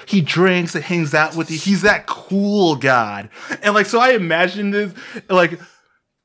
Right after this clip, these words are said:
this be this world, he's, like, the guy who wears, like, the leather jackets, like, he's always dressed, like, super nice, um, and he's just really friendly and down to earth, like,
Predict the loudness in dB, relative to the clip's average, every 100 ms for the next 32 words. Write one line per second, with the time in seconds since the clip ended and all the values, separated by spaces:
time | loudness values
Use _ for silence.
0 | _ -10 -2 -2 -2 0 2 0 -2 0
1 | 0 -2 -4 -4 -4 -2 0 2 2 0
2 | 0 -2 -4 -2 0 0 -4 -2 0 0
3 | 0 -4 -4 -8 -4 -2 -2 -4 -4 -4
4 | -4 -12 -10 -8 -4 -4 -6 -10 -8 -8
5 | -10 -12 -12 -14 -18 -12 0 2 2 0
6 | -4 -2 -2 -2 -4 -4 -6 -4 0 0
7 | 2 0 0 -2 -2 -2 -2 -2 -4 -2
8 | -4 -4